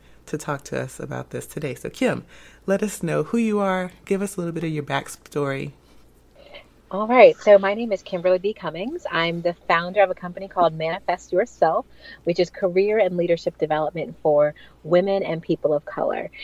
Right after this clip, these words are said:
Speaker 2: Um, but in addition to being an entrepreneur, I am still a professional in the nine-to-five space. So I've been building a career in career counseling and coaching. So for the past eight years,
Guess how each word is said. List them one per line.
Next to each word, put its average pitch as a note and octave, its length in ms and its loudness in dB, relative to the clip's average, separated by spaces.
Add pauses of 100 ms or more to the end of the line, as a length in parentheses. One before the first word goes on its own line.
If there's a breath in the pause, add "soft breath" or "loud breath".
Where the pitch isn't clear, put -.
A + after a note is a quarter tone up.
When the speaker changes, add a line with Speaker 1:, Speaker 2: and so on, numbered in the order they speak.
(180 loud breath)
Speaker 2:
Um, D#3+ 160 0
but F#3 140 6
in G3+ 80 6
addition A#3 420 4
to A3 120 8
being F3+ 360 6
an D#3+ 120 -6
entrepreneur, F3+ 580 2
I G3 100 4
am A#3+ 140 2
still A#3 340 6
a G3+ 40 2
professional G#3 520 -2
in E3+ 60 -6
the E3+ 80 -4
nine-to-five F3 520 -2
space. F#3+ 400 0
So - 140 -4
I've E3+ 180 0
been F#3 180 -2
building F#3 360 4
a F3+ 60 0
career E3 520 -2 (720 loud breath)
in A3 360 4
career F#3+ 400 2
counseling F3+ 680 0
and D#3+ 180 -2
coaching. D3+ 640 0
So E3 160 2
for F3 100 -2
the F3 60 0
past F3 440 -8 (100)
eight A3 200 4
years, D3 460 -4